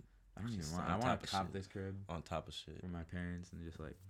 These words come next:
Speaker 2: Right.
Speaker 1: dude, imagine if I, like, in, like, lived here for, like, five years and just decked this place out.
Speaker 2: Bro, I was just talking to my, my stepdad about this. Like,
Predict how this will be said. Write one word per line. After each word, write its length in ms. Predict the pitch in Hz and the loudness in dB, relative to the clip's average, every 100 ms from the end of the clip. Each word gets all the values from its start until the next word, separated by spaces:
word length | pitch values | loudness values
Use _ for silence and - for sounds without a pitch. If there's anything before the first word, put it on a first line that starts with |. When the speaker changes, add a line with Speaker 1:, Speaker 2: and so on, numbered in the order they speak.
| 92 | -8
Speaker 2:
Right. 320 | 92 87 87 | -4 -4 -2
Speaker 1:
dude, 200 | - 110 | 6 8
imagine 420 | 92 95 104 120 | 8 8 6 4
if 80 | 123 | 2
I, 100 | 123 | 4
like, 200 | 101 82 | 4 2
in, 160 | 90 87 - | 0 -2 0
like, 220 | 90 87 | 0 2
lived 220 | 87 90 | 0 2
here 160 | 92 87 | 2 2
for, 100 | 92 | 2
like, 160 | 82 | -2
five 260 | - 85 78 | 2 2 4
years 380 | 78 69 - - - - - - | 0 -2 -4 -12 -16 -20 -10 -2
and 100 | 82 | 0
just 200 | 80 78 | 0 2
decked 300 | 82 80 85 | 0 2 -2
this 160 | 78 | -4
place 320 | - 78 73 | -4 -4 -2
out. 240 | 71 - - - | -4 -6 -10 -10
Speaker 2:
Bro, 340 | - 101 87 - | 4 6 6 4
I 80 | 110 | 6
was 100 | 131 | 6
just 100 | 127 | 4
talking 180 | 127 120 | 0 2
to 60 | 110 | 4
my, 160 | 101 95 - | 2 -2 -4
my 100 | 95 | -4
stepdad 460 | 92 98 101 107 104 | 0 2 2 4 4
about 300 | 101 107 - | 4 2 2
this. 280 | 107 107 - | 0 0 -2
Like, 200 | 78 | -2